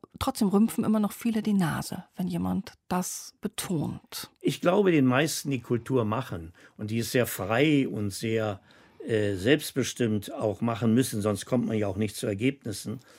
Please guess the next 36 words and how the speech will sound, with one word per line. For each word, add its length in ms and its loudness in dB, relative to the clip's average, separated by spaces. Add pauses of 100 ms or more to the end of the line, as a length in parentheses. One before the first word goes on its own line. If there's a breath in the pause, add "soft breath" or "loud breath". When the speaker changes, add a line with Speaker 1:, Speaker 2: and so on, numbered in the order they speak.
(300 soft breath)
Speaker 2:
übersehen, 580 2
was 180 -2
für 120 0
ein 220 0
ungeheures 1000 2
Glück 320 -2
das 220 -6
ist, 360 -6 (300 loud breath)
dass 180 2
der 120 2
Staat 340 0
auf 140 0
die 120 2
Idee 260 0
gekommen 300 -4
ist, 120 -4
sie 120 -4
zu 160 -4
finanzieren. 640 -6 (1000)
Ich 40 -8
meine, 180 6
sehr 320 4
viele 240 0
Menschen 320 0
machen 320 0
Dinge, 300 2 (220 loud breath)
die 100 2
sie 140 -4
gern 240 4
machen 280 2
müssen 260 0
und 80 -2
bekommen 360 -2
kein 260 -4
Geld 220 -8
dafür. 400 -12